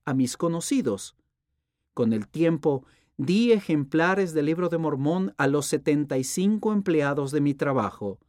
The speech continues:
de los cuales veintitrés recibieron las lecciones misionales. Siete se bautizaron más adelante,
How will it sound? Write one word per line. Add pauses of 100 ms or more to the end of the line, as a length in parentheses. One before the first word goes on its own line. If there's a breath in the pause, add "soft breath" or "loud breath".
(460)
de
los
cuales
veintitrés (240)
recibieron
las
lecciones
misionales. (720)
Siete
se
bautizaron
más
adelante,